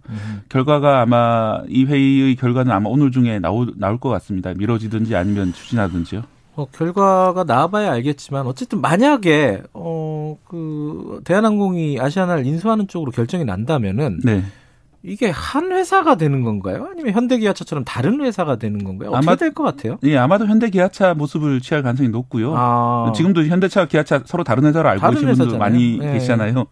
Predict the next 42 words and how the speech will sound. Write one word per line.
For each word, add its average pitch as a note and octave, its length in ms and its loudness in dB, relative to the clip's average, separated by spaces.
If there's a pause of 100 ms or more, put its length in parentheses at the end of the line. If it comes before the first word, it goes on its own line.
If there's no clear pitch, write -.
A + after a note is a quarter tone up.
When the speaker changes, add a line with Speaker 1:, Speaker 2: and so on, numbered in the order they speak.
(280)
Speaker 2:
차도 E3+ 180 0
따로 D3+ 240 2
팔고 A2 380 0
뭐 G#2+ 120 -4
Speaker 1:
예. B2 60 -2
Speaker 2:
모델 A#2 200 2
따로 A#2 220 0
있으니까요. G#2 520 -4
Speaker 1:
예. C#3+ 340 -2 (100)
Speaker 2:
그래서 E3 160 0
뭐 D3 160 2
마일리지가 E3 460 4
통합된다든지 C#3 800 2
뭐 G#2 120 -2
그런 C#3 240 0
일은 C3 220 4
없을 C3 260 -2
것 C3 120 -2 (120)
같고요. B2 400 2
Speaker 1:
<laughs> G#2+ 80 0
Speaker 2:
왜냐하면 B2+ 300 2
이제 A#2 120 -2
해외 D#3 280 0
사랑도 C3 800 2 (140)
개-, - 120 -16 (200)
계약 A#2+ 180 -2
관계가 A#2+ 260 2
있기 G#2+ 140 -8
때문에. G#2+ 500 -2
Speaker 1:
예. A2 460 -4 (220)
Speaker 2:
그런데 F3 200 2
가장 F#3+ 340 2
우려되는 F3 400 2
점은 D3 220 4
이제 B2 100 2
인력 F#3+ 400 2
구조 B2+ 240 2
조정이 C3 320 2
있을 A2 180 -4
수 - 140 -8
있다. G2 240 -4
Speaker 1:
아, G2 280 -2